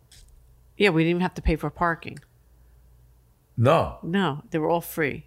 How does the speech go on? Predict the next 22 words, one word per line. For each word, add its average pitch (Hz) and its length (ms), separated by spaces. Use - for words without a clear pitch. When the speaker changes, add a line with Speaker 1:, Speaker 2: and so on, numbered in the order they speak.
Speaker 1:
And 175 160
they're 170 220
all 180 560
immaculate. 165 760
Immaculate. 196 680
No 202 220
litter. 202 600
Very, 226 480
very 180 220
clean. 180 560
People 247 300
are 196 80
so 180 280
nice. 165 600
Speaker 2:
And 139 160
these 147 180
little 180 240
huts 165 460
that 120 180
look 151 260
like 165 240
huts 165 520